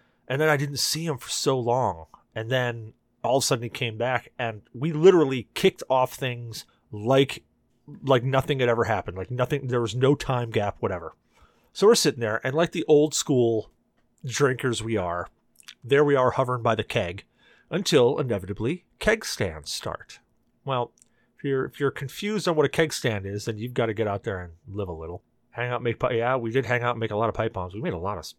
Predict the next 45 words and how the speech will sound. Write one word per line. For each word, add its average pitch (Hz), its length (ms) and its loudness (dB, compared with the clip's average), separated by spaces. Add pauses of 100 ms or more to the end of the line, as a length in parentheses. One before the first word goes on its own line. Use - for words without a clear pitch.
we 82 100 -14
made 185 120 -6
a 90 60 -8
lot 92 140 -2
of 85 60 -10
explosives 87 540 -8
actually 87 360 -10
as - 360 -16
kids, - 340 -14
which - 140 -14
is 92 80 -12
kinda 160 200 -4
scary. 98 440 -4 (560)
Uh, 107 220 -4
but 151 160 0
anyway, 120 220 2 (640)
so 143 360 4 (320)
we're 170 80 4
sitting 208 220 6
there, 175 100 6
we're 156 80 6
doing 156 220 4
keg 131 180 2
stands, 110 420 -6 (380)
and 120 400 -4 (100)
I 156 100 6
jump 143 220 2
up 139 120 0
on 123 120 4
one, 123 260 0
I 160 140 4
do 165 120 4
a 139 60 2
keg 139 220 0
stand, 135 380 -4
I 120 80 -2
drop 143 280 2
down, 135 200 0
I'm 131 40 -4
like, 135 180 -2
"All 110 60 0
right, 233 160 6
who's 247 240 2
next?" 277 320 4
And 147 120 -2